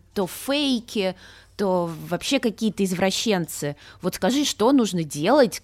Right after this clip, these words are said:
чтобы, м, люди понимали, что у тебя, ну, если не серьезные намерения на любовь, то хотя бы там подружиться можно с тобой?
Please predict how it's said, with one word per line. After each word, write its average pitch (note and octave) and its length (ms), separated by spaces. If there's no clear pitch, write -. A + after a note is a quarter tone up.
чтобы, F3 440
м, E3 560
люди F#3+ 280
понимали, F3+ 460
что - 180
у E3+ 40
тебя, E3+ 360
ну, E3 100
если F3 280
не F3+ 120
серьезные F3+ 560
намерения E3 440
на E3 100
любовь, E3+ 540
то D#3+ 220
хотя E3 360
бы F3 80
там D#3+ 320
подружиться E3 640
можно C#3 260
с - 80
тобой? C#3+ 400